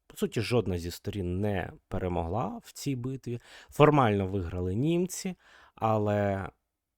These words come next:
стратегічно виграли британці. Повернувшись до баз, німецький флот у відкритому морі більше не з'являвся.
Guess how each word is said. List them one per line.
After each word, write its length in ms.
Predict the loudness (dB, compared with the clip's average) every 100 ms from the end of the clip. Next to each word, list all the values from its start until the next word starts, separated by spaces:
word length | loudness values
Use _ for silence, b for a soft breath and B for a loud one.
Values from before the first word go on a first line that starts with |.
| _ _ -16
стратегічно 800 | -10 -6 -2 -2 -4 -6 -2 -2
виграли 380 | 0 -2 -2 -4
британці. 720 | -6 -12 -12 -18 -18 -20 -20 _ _ _ _ _ _ _ _ _ _ _ _ _ _ _ b b b b
Повернувшись 520 | 2 4 4 4 0
до 120 | 2
баз, 440 | 2 2 0 -2 -4
німецький 440 | -2 0 -2 -6
флот 320 | -10 0 0 0
у 40 |
відкритому 500 | -4 -4 -8 -4 -2
морі 260 | 0 0 0
більше 380 | -2 -4 -2
не 220 | -2 -2 -4
з'являвся. 760 | -4 -8 -8 -14 -16 -20 -20